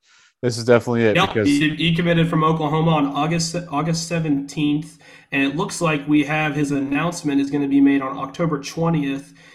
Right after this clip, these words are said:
Speaker 2: And the two teams that are currently, uh, in his warm are Missouri and Georgia. That'd be a huge get for Missouri.
Speaker 1: Yeah, um, I don't really know. Like, Missouri's just kind of an average team right now, and bottom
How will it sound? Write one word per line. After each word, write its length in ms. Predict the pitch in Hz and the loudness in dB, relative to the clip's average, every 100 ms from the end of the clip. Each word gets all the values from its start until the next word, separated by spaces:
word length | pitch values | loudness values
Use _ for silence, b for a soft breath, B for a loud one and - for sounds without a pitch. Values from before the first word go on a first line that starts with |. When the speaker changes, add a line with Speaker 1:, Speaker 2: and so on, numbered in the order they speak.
| b b | b b
Speaker 2:
And 140 | 139 | 0
the 60 | 139 | 2
two 260 | - 220 | -2 -8
teams 460 | 233 202 196 196 165 | -8 -6 -6 -4 -2
that 260 | 170 165 165 | 0 0 -2
are 240 | 151 143 | -2 -4
currently, 840 | 139 175 180 139 151 143 143 139 | -6 -6 -4 0 2 4 4 2
uh, 280 | 147 135 135 | -6 -8 -8
in 160 | - 135 | -8 -8
his 220 | 131 123 | -8 -10
warm 560 | 127 135 165 156 135 135 - | -8 -2 0 0 -2 -6 -10
are 320 | 131 127 127 | -8 -8 -8
Missouri 800 | 127 123 127 135 180 233 262 277 | -10 -10 -4 0 0 -2 -6 -6
and 140 | 131 | -8
Georgia. 460 | 156 147 175 - - b b b - | -10 -8 -8 -8 -14 b b b -12
That'd 140 | - | -6
be 60 | 151 | -6
a 40 | |
huge 340 | - 170 165 165 | -4 -6 -4 -4
get 200 | 151 156 | -6 -8
for 100 | 143 | -12
Missouri. 500 | 147 139 147 139 147 _ b b b b b _ _ _ _ _ _ _ _ _ _ _ _ _ _ _ - | -14 -6 -6 -6 -10 _ b b b b b _ _ _ _ _ _ _ _ _ _ _ _ _ _ _ 2
Speaker 1:
Yeah, 320 | 120 104 92 _ | 4 4 2 _
um, 500 | 120 113 113 110 110 - - | 2 4 6 4 0 -8 -4
I 80 | 139 | 0
don't 140 | 156 | 0
really 220 | 151 139 | 0 -2
know. 560 | 127 127 127 123 117 110 B B B _ _ _ _ _ - | -2 -2 0 0 -2 -8 B B B _ _ _ _ _ -8
Like, 140 | 104 | -6
Missouri's 540 | 95 98 123 151 107 92 | -4 0 2 4 0 -4
just 280 | - 101 - | -10 -10 -4
kind 200 | 110 101 | -2 0
of 60 | |
an 40 | 98 | 2
average 420 | 101 101 95 - | 2 2 -2 -8
team 300 | - 107 104 | -6 -4 -4
right 120 | 98 | -6
now, 280 | 95 95 92 | -4 -2 -2
and 260 | 92 92 - | -4 -8 2
bottom 460 | 107 117 104 98 | 6 6 4 -2